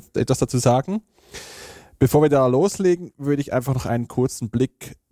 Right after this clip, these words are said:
zurückwerfen, um diesen, dieses Thema ein bisschen zu kontextualisieren.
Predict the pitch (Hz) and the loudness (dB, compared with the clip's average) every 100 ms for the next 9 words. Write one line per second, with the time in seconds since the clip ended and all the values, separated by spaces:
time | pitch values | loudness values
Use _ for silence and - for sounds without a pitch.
0 | - - 113 165 - 147 160 - 156 - | -4 -2 0 -2 0 2 2 -2 -10 -6
1 | 123 123 123 120 - _ _ - 117 110 | -2 -2 -2 -4 -8 _ _ -2 0 2
2 | 117 113 107 - _ _ _ _ 120 120 | 0 0 -2 -4 _ _ _ _ 2 2
3 | - 143 143 127 123 - 120 110 - 107 | 4 4 4 2 0 -4 -6 -2 -2 0
4 | 107 117 110 - 175 190 | 0 2 2 2 0 0